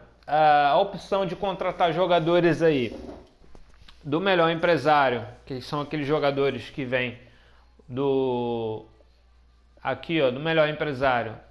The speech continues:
com cem moedas My Club, tá? Tá aqui, ó, normalmente é duzentos e cinquenta. É,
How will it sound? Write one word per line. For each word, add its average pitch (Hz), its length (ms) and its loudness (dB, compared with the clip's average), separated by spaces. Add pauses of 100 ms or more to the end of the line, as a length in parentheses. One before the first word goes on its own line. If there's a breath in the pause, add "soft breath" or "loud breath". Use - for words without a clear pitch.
(100)
com 160 380 -4 (920)
cem 196 300 -4
moedas 170 380 0
My 175 180 -2
Club, 190 480 -2
tá? 202 340 -6 (380 soft breath)
Tá 170 80 0
aqui, 185 340 -4
ó, 135 80 0
normalmente 160 520 -4
é 165 60 -2
duzentos 156 360 -6
e - 20 -16
cinquenta. 180 560 -6 (720 soft breath)
É, 143 280 -2